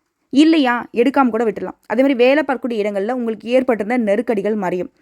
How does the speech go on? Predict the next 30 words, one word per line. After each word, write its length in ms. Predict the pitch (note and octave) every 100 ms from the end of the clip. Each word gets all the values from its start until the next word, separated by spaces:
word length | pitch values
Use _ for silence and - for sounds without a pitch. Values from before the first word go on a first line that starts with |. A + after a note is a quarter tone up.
| _ _
வியாபாரிகளை 680 | F3 G#3 G3+ A#3+ C4+ B3+ B3+
பொறுத்த 280 | A3 G3+ G#3
வரைக்கும் 260 | A#3 C#4
வருமானம் 560 | G3 G#3 A#3+ G#3+ G#3 -
அதிகரிக்கும். 600 | F#3+ F3 F#3 F3 F#3 - _ _ _ _ -
குறிப்பா 280 | C#4 C#4+ A3
ஒரு 280 | A#3 C4+ C#4+
வரியில 280 | B3 B3 B3
சொல்லனாக்க 400 | G#3 F#3 F3+ C#4 -
இன்னைக்கு 500 | G#3+ A3 G3+ D4 - _ _
ஆதாயம் 600 | - A3 C4 C4+ B3+ C4
மேம்படக்கூடிய 500 | G#3 F#3+ G3 F#3+ F3+
நாள். 200 | F3 F3 _ _ -
அடுத்து 300 | A#3 A#3+ C#4+
உத்திரம் 380 | A3 - C#4+
நட்சத்திரம் 340 | B3+ - A#3 A3
ஒன்றாம் 300 | F#3 G3+ G3
பாதம். 240 | F#3 F#3 - _ -
உங்களுக்கான 340 | A#3+ C4+ A#3+
அதிர்ஷ்ட 640 | B3 - G3+ G3+ C4 -
வாய்ப்புகள் 420 | B3+ G3 F#3+ G#3+ C4
உங்களை 260 | A3+ F3+ -
தேடி 320 | A#3 B3+ C4
வரக்கூடிய 400 | G#3 F#3+ F#3 F3+
நாள். 220 | F#3+ A#3 _ - _ -
சிலர்லாம் 300 | C4 C#4 C#4
வந்து 180 | B3+ C#4+
புதிய 320 | C4 C4+ C#4
சொத்துக்களை 500 | - G#3+ C4 A#3+ A3+
வாங்குவீங்க. 560 | F3+ F#3 F#3 F3 A3